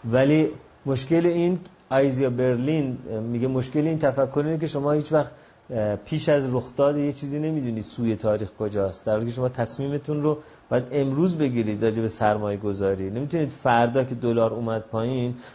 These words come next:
بفهمید که خب روح تاریخ داشت دلار رو می‌آورد پایین، پس من عاقلانه این بود که مثلاً برم دلار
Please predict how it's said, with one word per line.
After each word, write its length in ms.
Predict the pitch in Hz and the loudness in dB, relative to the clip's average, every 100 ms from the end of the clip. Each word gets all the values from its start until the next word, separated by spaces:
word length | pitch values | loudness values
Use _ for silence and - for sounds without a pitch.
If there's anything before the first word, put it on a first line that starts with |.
| - | -6
بفهمید 360 | 120 123 123 120 | -2 0 0 -2
که 100 | 120 | -2
خب 100 | 117 | -2
روح 220 | 127 123 | -2 -2
تاریخ 400 | 120 117 113 110 | 0 -2 -2 -4
داشت 200 | 127 113 | -8 -6
دلار 280 | 113 113 120 | -4 -2 -2
رو 60 | |
می‌آورد 420 | 120 113 117 120 120 120 | -2 -4 -2 -4 -4 -8
پایین، 420 | 107 113 123 135 - - _ | -6 -4 -6 -8 -12 -20 _
پس 280 | 113 110 - | -4 -4 -4
من 480 | 117 123 143 147 147 - | 0 2 2 -2 -6 -6
عاقلانه 580 | 127 120 120 123 120 135 | -2 0 0 0 -2 -2
این 140 | 156 | -4
بود 160 | 151 151 | -4 -4
که 80 | 156 | -6
مثلاً 460 | 139 135 131 135 | -4 -2 -2 -2
برم 280 | 135 135 135 | -2 -2 -2
دلار 420 | 123 120 123 127 | -2 0 0 0